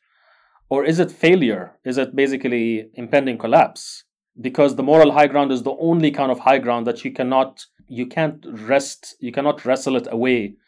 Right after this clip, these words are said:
from the, the, the opposition here. The opposition being, you know, people who have been consistently acting with moral integrity, or speaking with moral integrity. But again, I, I say that this conversation is important.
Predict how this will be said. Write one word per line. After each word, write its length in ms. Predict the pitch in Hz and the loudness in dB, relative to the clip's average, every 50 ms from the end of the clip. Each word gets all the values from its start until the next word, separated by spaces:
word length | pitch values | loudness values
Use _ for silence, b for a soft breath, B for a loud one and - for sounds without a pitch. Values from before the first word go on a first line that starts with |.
| _ _ _ _ _ | _ _ _ _ _
from 560 | _ - 127 120 120 117 113 117 117 113 117 - 139 | _ 2 4 4 4 4 0 -6 -8 -12 -14 -20 -16
the, 340 | 113 113 117 110 104 113 110 | -10 -8 -8 -8 -8 -12 -10
the, 180 | 107 117 110 107 | -8 -8 -8 -8
the 120 | 104 117 | -8 -8
opposition 540 | 113 110 - 117 110 151 151 - 123 101 90 | -10 -8 -8 -6 -6 -6 -6 -4 -8 -8 -8
here. 240 | 95 101 92 92 92 | -10 -12 -12 -12 -10
The 100 | - 110 | -6 -6
opposition 380 | 113 110 123 123 120 - 127 | -6 -6 -6 -10 -8 -10 -8
being, 260 | 117 120 117 117 113 113 | -6 -4 -4 -4 -4 -4
you 80 | 120 | -6
know, 260 | 113 107 98 95 - _ _ _ | -6 -8 -10 -12 -14 _ _ _
people 280 | - 120 120 120 110 | -8 -8 -6 -6 -8
who 300 | 104 120 117 107 107 - - - | -8 -8 -10 -10 -12 -16 -4 -2
have 180 | 127 120 113 | -2 -2 -2
been 280 | 123 120 117 104 - _ _ _ _ _ _ | -4 -6 -6 -6 -10 _ _ _ _ _ _
consistently 1000 | - 135 123 107 143 170 160 - - 143 120 - - 113 107 104 101 98 104 104 _ _ _ _ _ _ | -6 -4 -4 -2 -2 -2 -2 -2 -6 -6 -6 -6 -6 -8 -6 -6 -8 -8 -10 -14 _ _ _ _ _ _
acting 300 | 123 123 123 - 131 117 | 0 0 0 0 -4 -4
with 120 | 113 110 | -4 -4
moral 240 | 107 120 123 117 107 | -2 0 0 -2 -2
integrity, 580 | - 104 - 143 135 113 90 - - 80 - _ _ _ _ _ _ _ _ | -4 -4 -4 -4 -4 -4 -8 -10 -14 -18 -20 _ _ _ _ _ _ _ _
or 120 | 107 110 | -12 -12
speaking 380 | 110 - - 160 147 147 127 110 | -12 -6 -4 -2 -2 -2 -4 -6
with 120 | 104 107 | -6 -6
moral 200 | 113 120 113 104 | -4 -4 -4 -4
integrity. 580 | 92 95 - 143 127 98 92 87 - 78 - _ _ _ _ _ _ _ _ _ _ b b b b b b b b b _ - | -6 -4 -4 -4 -4 -4 -10 -14 -18 -20 -20 _ _ _ _ _ _ _ _ _ _ b b b b b b b b b _ -2
But 260 | 135 147 147 - - _ _ _ _ _ _ | 0 0 0 0 -8 _ _ _ _ _ _
again, 380 | 151 143 135 156 190 202 147 135 | -2 0 2 2 2 2 2 0
I, 240 | 139 135 139 139 - _ _ | -2 -4 -4 -6 -10 _ _
I 120 | - 139 139 | -2 -2 -2
say 220 | 139 - 180 175 | 0 -2 -2 0
that 200 | 170 165 135 127 | 0 0 -2 -2
this 160 | 156 175 170 | -4 -6 -6
conversation 600 | - - 156 147 139 135 139 - 147 143 - 139 127 | -4 -4 -4 -2 -2 -6 -2 -2 -4 -2 -2 -4 -6
is 100 | 117 113 | -4 -4
important. 680 | 113 113 110 - 120 120 120 - 165 196 202 196 - | -6 -6 -4 -2 -2 -2 -2 -4 -6 -6 -6 -10 -16